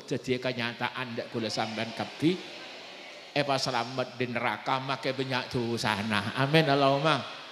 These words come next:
Banyak dosa lagi. Ngaku ben mak le culik sapa ora. Mari kan tabung bi malaikat.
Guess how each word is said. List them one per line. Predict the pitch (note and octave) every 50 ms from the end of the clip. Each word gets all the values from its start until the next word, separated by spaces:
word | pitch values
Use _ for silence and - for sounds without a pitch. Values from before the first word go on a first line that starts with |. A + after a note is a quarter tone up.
| - - - - - - - - - - - - - - - - - - - - - - -
Banyak | - F3 F#3+ F3+ - E3
dosa | F#3+ F3 D#3 G3
lagi. | F3+ E3 D3 B2+ A#2 G2 - - - - - - - - - - - - - - - - - - - - - - - - - - - -
Ngaku | C#3+ D#3 D3 C#3 B2+ - D3+ D3+ D3 C3
ben | C#3 C#3+ D3 C3+
mak | C#3 C#3+ B2 B2+
le | C#3 C3
culik | - C#3 B2+ B2+ A#2+ A#2+
sapa | C3 A#2+ G#2 G2+
ora. | G#2+ A2 A2 A2 G2+ F2+ - D#3+ F3+ E3+ D#3+ - C#3 B2 B2+ - - - - - - - - - - - - - - - - - - - _ _ _ _ _ _ _ _ _ _ _ _ _ _ _ _ _ _ _ _ _ _ _ _ _ _ _ _ _ _ _ _ _ _ _ _ _ _ _ _ _ _ _ _ _ _ _ F3 _ _ D4+ D4+ _ _ _ _ _ _ _ _ _ _ _ _ _ _ _ _ _ -
Mari | C#3 C#3+ D3 D3+ D#3+
kan | E3+ G#3 G#3+ G#3 G3+
tabung | G3 G3 F#3+ G#3 G3+ G3+ G#3 F#3+ F3 E3+
bi | D#3+ D#3+ - -
malaikat. | C#3 B2 B2 A#2+ A2+ A2+ - G#2+ G#2 G2+